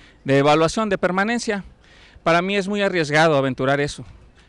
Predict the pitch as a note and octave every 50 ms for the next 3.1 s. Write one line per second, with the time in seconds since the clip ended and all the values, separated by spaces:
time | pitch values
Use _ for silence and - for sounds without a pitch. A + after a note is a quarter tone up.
0 | _ _ _ _ _ - E3 E3 D#3+ D#3 D#3 D#3+ E3+ F#3 G3+ F#3 - - A3 A3
1 | A3 G#3+ G#3 G3+ F#3 - F3 E3 F3 F3+ F#3+ F3+ F#3 F#3+ F#3 F#3+ F#3+ F#3 - -
2 | F3+ F3+ E3+ - - G3 F#3 E3+ D3 - - - - D#3 F#3+ A3 - - - -
3 | -